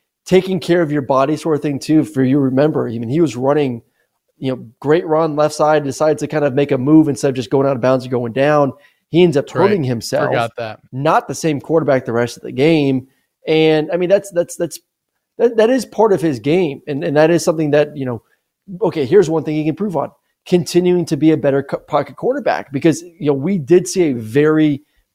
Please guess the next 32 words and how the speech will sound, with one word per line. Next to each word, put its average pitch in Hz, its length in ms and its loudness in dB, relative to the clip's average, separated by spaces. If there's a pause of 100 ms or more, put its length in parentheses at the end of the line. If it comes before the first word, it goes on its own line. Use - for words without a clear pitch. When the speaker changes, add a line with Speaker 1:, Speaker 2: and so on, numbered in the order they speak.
(360)
Speaker 1:
different 160 380 0
quarterback 135 600 0
when 143 120 -4
he 139 140 -2
was 185 240 2
not 170 180 2
able 143 340 -2
to 135 160 -8
run 117 240 -2
around, 127 460 0 (360)
make 143 320 -2
plays 165 240 2
with 160 80 -4
his 143 160 -2
legs, 127 460 -2 (380)
get 147 180 0
outside 160 380 0
the 160 60 -6
pocket. 117 420 -6
When 117 100 -6
he 151 80 2
was 185 160 2
forced 156 400 0
to 117 80 -6
stay 143 260 -2
in 180 80 0
the 185 80 -2
pocket 147 360 0
because 131 280 -4
of 123 60 -4
the 143 80 2
injury, 147 460 2